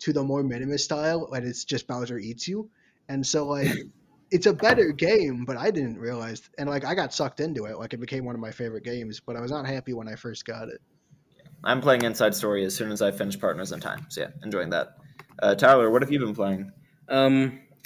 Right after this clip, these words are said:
Speaker 3: I guess I could mention what I've been,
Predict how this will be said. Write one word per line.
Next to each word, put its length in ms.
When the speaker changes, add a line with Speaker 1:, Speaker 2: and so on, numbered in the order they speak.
Speaker 3:
I 480
guess 220
I 60
could 120
mention 400
what 80
I've 180
been, 200